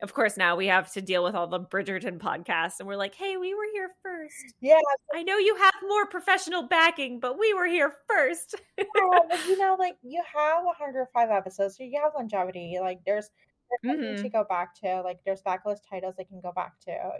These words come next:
Speaker 2: you know, which is
Speaker 1: Exactly. And our thing is new and different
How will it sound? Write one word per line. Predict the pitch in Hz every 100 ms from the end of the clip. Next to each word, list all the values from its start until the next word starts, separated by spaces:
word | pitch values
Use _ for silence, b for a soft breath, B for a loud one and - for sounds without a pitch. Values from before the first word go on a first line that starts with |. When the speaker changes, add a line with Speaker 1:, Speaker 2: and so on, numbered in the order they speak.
| -
Speaker 2:
you | 180
know, | 180 156 - - -
which | 190 190 185
is | 185 B _
Speaker 1:
Exactly. | - 233 208 208 208 -
And | 226 220 - _ _
our | 214 220 254
thing | 285 269 269
is | 254 214 - _ _ _ _ _ _
new | 214 208 214 220 220
and | 208
different | 202 196 190 160 -